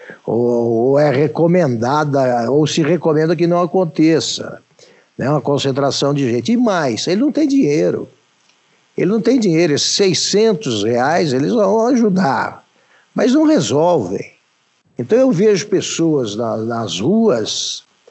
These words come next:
porque não tem como ficar em casa, simplesmente por isso.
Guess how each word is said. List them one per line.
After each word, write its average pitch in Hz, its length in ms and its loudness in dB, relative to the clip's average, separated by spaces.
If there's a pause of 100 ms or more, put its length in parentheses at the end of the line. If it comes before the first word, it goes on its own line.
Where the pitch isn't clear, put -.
(360)
porque 320 320 2
não 349 220 2
tem 269 500 4
como 170 180 0
ficar 170 320 0
em 160 80 -2
casa, 127 600 -4
simplesmente 165 1120 0
por 139 160 2
isso. - 540 -2